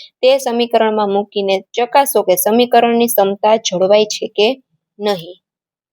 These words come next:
એટલે તમને કાઉન્સમાં જે સંખ્યા આપેલી છે કે એક્સ બરાબર દસ, તો અહીંયા તમારે ઈ કિંમત મૂકી અને બરાબરની બે બાજુ જો સરખી સ-,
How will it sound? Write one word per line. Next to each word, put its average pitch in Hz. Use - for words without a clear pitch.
એટલે 254
તમને 233
કાઉન્સમાં 254
જે 262
સંખ્યા 233
આપેલી 208
છે 240
કે 190
એક્સ 233
બરાબર 196
દસ, 214
તો 196
અહીંયા 220
તમારે 214
ઈ 226
કિંમત 220
મૂકી 240
અને 190
બરાબરની 226
બે 214
બાજુ 220
જો 214
સરખી 220
સ-, -